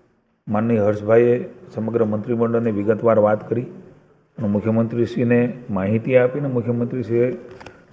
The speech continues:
સૂચના આપી કે કેટલીક વાતો જનતા માટે સાર્વજનિક કરીએ, જેનાથી અવેર રહે.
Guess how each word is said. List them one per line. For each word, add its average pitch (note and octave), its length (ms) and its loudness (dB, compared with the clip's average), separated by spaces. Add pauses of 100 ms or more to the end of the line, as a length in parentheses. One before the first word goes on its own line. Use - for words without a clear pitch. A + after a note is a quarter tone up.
સૂચના C#3+ 280 -4
આપી C3 180 -4
કે F3 180 -2 (460)
કેટલીક C3 320 2
વાતો B2 300 6
જનતા A#2 340 2
માટે B2+ 240 0
સાર્વજનિક A#2+ 600 0
કરીએ, B2+ 240 2
જેનાથી A2+ 440 0
અવેર G2 320 4
રહે. E2 160 -6